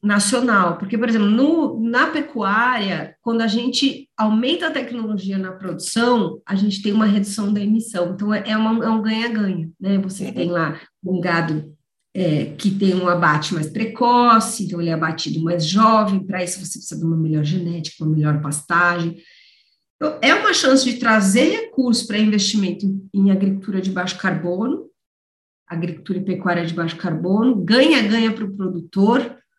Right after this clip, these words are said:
Speaker 1: com a eliminação do desmatamento, que é uma questão de monitoramento e fiscalização, né? Nós não precis-, já foi provado que o Brasil não precisa de mais áreas pra produzir, que ele pode produzir mais na mesma área, isso aí já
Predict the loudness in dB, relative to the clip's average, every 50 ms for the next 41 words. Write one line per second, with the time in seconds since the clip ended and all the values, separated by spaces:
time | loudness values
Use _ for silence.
0 | _ _ _ _ _ _ _ _ _ _ _ _ _ _ _ _ _ _ _ _
1 | _ _ -20 -20 _ _ 2 4 4 6 4 4 2 0 -2 -2 2 2 4 4
2 | 4 2 2 0 0 0 2 2 2 4 2 2 2 2 2 2 2 0 0 0
3 | 0 0 0 0 -2 -4 -4 -2 0 0 2 0 0 0 -2 -4 -4 -4 -4 -4
4 | -2 0 2 4 4 4 4 2 0 -2 -4 -4 -4 -4 -6 -6 -4 -4 -2 -2
5 | -2 -4 -4 -6 -8 -8 -8 -6 -4 -2 -2 -2 -2 -4 -8 -10 -10 -8 -8 -6
6 | -4 -4 -4 -4 -6 -6 -4 -4 -2 0 0 0 0 -2 -6 -10 -18 _ _ _
7 | _ _ -2 0 2 4 4 2 2 0 0 0 0 0 -2 -2 -2 -4 -4 -4
8 | -4 -4 -4 -4 -4 -6 -6 -6 -4 -4 -4 -4 -4 -4 -4 -4 -2 -2 -2 -4
9 | -6 -10 -10 -6 -4 -2 -2 0 0 0 0 0 0 0 -2 -2 -6 -12 -10 -8
10 | -6 -6 -6 -4 -4 -2 -2 -2 0 0 0 -2 -2 -2 -6 -6 -6 -6 -6 -4
11 | -4 -4 -4 -4 -4 -6 -4 -2 0 0 -2 -2 -6 -10 -10 -10 -6 -4 -4 -4
12 | -4 -4 -6 -8 -6 -4 -4 -4 -4 -4 -4 -4 -4 -4 -2 0 0 0 0 0
13 | 0 0 -2 -4 -4 -6 -8 -8 -8 -6 -4 -6 -6 -8 -12 -14 -8 -4 -2 0
14 | 0 0 -2 -4